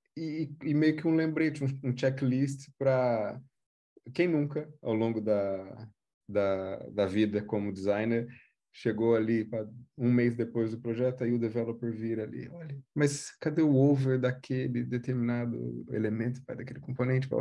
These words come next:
pá, pá?" Então, ter uma base bem estruturada, bem lista-, bem, já bem listada, já, de que contemple todos os estados, facilita que,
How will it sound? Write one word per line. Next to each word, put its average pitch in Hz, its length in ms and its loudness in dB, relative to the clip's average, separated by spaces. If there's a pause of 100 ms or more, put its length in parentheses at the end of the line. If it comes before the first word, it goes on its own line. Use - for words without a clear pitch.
pá, 135 140 -4
pá?" 139 100 -12 (840)
Então, 165 560 6 (380)
ter 175 140 6
uma 165 180 6
base 123 520 6
bem 117 240 6
estruturada, 117 640 2
bem 113 220 0
lista-, 113 320 -8 (160)
bem, 120 460 2
já 113 120 2
bem 131 180 0
listada, 120 540 -2
já, 110 140 0
de 98 280 -12
que - 160 -20
contemple 135 600 4
todos 151 300 -2
os 123 100 -2
estados, 127 640 -4 (680)
facilita 135 600 0
que, 135 300 -4